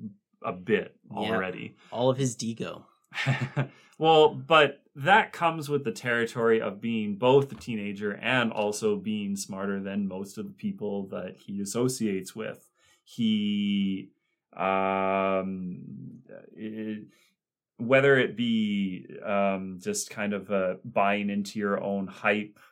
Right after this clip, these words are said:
Speaker 1: or, uh, just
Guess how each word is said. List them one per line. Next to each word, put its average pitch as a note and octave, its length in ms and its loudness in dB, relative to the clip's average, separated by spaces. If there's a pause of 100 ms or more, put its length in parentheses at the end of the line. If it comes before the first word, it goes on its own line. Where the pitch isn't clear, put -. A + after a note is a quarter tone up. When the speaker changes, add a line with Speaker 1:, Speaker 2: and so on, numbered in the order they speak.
(340)
Speaker 1:
or, G2+ 640 4 (280)
uh, F#2+ 280 -4
just G2 640 -4